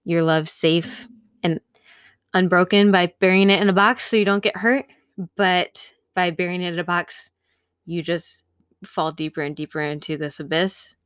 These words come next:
And when you take it out and you let that heart of stone become a heart of flesh, then, like, God can do some really amazing things in your life. And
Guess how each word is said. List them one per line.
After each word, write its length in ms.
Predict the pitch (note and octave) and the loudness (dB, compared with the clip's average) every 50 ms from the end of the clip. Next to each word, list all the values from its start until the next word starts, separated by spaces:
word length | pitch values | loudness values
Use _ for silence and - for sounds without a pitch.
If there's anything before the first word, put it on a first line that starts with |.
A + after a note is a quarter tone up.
| _ _ - - - - - - _ _ _ _ _ | _ _ -20 -20 -20 -20 -20 -20 _ _ _ _ _
And 460 | - D#3+ D#3 D3 C#3+ D3 D3+ D3+ - - _ | -4 -2 -2 -2 -2 -4 -6 -8 -10 -12 _
when 160 | - D#3+ D3+ | -8 -6 -6
you 80 | D3+ D3 | -6 -6
take 220 | - - D#3+ - | -6 -6 -6 -6
it 80 | D#3+ D#3 | -2 0
out 280 | F#3 F#3 E3 E3 - - | 0 0 0 0 -2 -4
and 140 | - D#3+ D#3+ | -4 -4 -4
you 100 | D3+ D#3 | -2 0
let 220 | D#3+ D3 D3 - - | 0 -2 -2 -2 -2
that 160 | D3+ A#2+ C3 | -2 -2 -2
heart 180 | D3+ D#3 D3+ | -2 -4 -4
of 80 | D#3 D#3+ | -6 -8
stone 300 | - - D#3+ D3+ D3 D3 | -8 -8 -6 -6 -6 -8
become 320 | D#3 - - D#3+ D3 D3+ | -10 -8 -6 -6 -4 -4
a 20 | D3 | -4
heart 200 | - E3+ D3 D3 | -4 -4 -4 -4
of 60 | - | -6
flesh, 520 | - - D#3+ D3 D3 D3+ - - - - - _ _ _ _ - | -4 -2 0 0 0 -2 -6 -10 -12 -14 -16 _ _ _ _ -2
then, 320 | E3 D#3 D3 D3+ E3 D#3 | -2 -2 -2 -4 -4 -4
like, 300 | - - - - - - _ _ _ _ _ _ _ _ _ _ | -6 -6 -8 -10 -14 -18 _ _ _ _ _ _ _ _ _ _
God 240 | - E3 C3+ C#3 - | 0 0 0 0 -2
can 140 | - D#3 C#3 | -4 -6 -4
do 120 | - - | -4 -6
some 200 | - - - - | -6 -6 -8 -6
really 160 | - - - - | -6 -6 -4 -4
amazing 380 | - - G#3+ - - - - | -4 -4 -4 -4 -6 -6 -6
things 420 | - - - - - - - - - _ _ - | -6 -4 -4 -6 -6 -8 -10 -12 -14 _ _ -6
in 100 | F#3 F3 | -4 -4
your 120 | - G#2+ | -2 -2
life. 400 | - - G3+ G3+ - - - - _ _ - - - - - - _ _ _ _ _ | -2 -2 -2 -4 -8 -12 -18 -20 _ _ -20 -20 -20 -20 -20 -20 _ _ _ _ _
And 320 | - D3+ C#3+ D3 D3+ - | -2 0 0 0 -2 -4